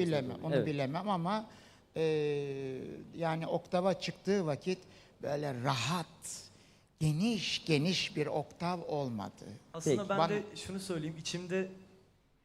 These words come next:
Speaker 3: resmen volkanlar patladı bu parçayı söylerken ama dışarı belki vuramamış olabilirim.
Speaker 1: Olabilir.
Speaker 3: İçimde gerçekten patladım yani bu şarkıyı söylerken.
Speaker 2: <laughs> Volkanların lavlarını görüyoruz zaten şu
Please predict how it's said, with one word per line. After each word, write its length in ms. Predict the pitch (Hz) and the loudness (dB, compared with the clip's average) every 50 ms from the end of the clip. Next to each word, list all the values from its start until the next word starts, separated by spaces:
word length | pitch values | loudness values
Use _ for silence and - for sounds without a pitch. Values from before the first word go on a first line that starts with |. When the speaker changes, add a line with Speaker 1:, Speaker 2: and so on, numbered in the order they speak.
| _ _ - | _ _ -6
Speaker 3:
resmen 480 | 143 156 175 170 170 165 160 160 160 156 | -2 -2 -2 -2 -2 -2 -2 -2 -2 0
volkanlar 600 | 147 139 143 139 - 143 139 143 143 143 139 135 | 0 0 0 -2 -4 -6 -4 -2 -2 -2 -2 -2
patladı 500 | 131 117 - - - 107 107 123 143 175 170 - _ _ | -4 -4 -4 -6 -8 -10 -8 -8 -10 -10 -12 -18 _ _
bu 40 | - | -14
parçayı 400 | 120 - 117 117 113 - - 123 | -10 -8 -8 -8 -6 -8 -8 -8
söylerken 460 | 120 - 123 117 120 120 123 - 151 | -8 -6 -4 -4 -4 -4 -6 -4 -4
ama 200 | 156 165 156 143 | -2 -2 -2 -2
dışarı 320 | 151 143 - - 151 151 143 | -4 -4 -4 -4 -2 0 0
belki 280 | 143 139 139 139 - | 0 0 -2 -4 -4
vuramamış 460 | 135 131 135 131 135 131 131 131 131 - | -4 -4 -4 -4 -6 -6 -8 -10 -10 -10
olabilirim. 400 | 131 131 123 123 117 113 120 131 - _ _ _ _ _ _ - | -10 -10 -10 -12 -12 -14 -16 -18 -20 _ _ _ _ _ _ -12
Speaker 1:
Olabilir. 160 | 143 151 147 | -8 -8 -6
Speaker 3:
İçimde 240 | 139 147 160 165 160 | -4 -4 -2 -2 0
gerçekten 500 | 165 175 185 - - 165 - 170 160 156 | 0 0 0 0 -4 -4 -4 -4 -4 -2
patladım 520 | - 147 143 139 - 147 143 151 147 143 | -2 -4 -4 -6 -8 -10 -8 -8 -8 -6
yani 240 | 131 120 120 117 117 | -6 -6 -6 -8 -8
bu 60 | 110 | -10
şarkıyı 360 | - - 120 113 113 - 110 | -8 -8 -8 -6 -8 -10 -12
söylerken. 520 | - - 113 107 110 107 107 - 113 107 107 - - - - - - _ _ - | -10 -10 -8 -8 -10 -12 -14 -14 -14 -16 -16 -16 -20 -20 -20 -20 -20 _ _ -6
Speaker 2:
<laughs> 40 | - - - - - - - - - 120 - - - - - - - | -2 0 0 0 0 -2 -4 -6 -8 -10 -10 -14 -18 -20 -20 -4 2
Volkanların 720 | 131 139 143 143 - 160 151 151 151 160 160 175 190 175 147 - - - - - - | 4 4 4 6 6 6 6 8 8 8 10 10 8 8 6 4 -4 -12 -10 -2 6
lavlarını 560 | 147 170 180 180 180 175 185 185 185 190 214 | 10 12 12 12 12 12 12 12 12 12 12
görüyoruz 440 | 202 196 196 196 202 190 175 165 143 127 | 12 12 12 12 12 12 12 12 12 8
zaten 300 | 151 139 131 - 139 135 | 8 6 6 6 4 4
şu 60 | 135 | 4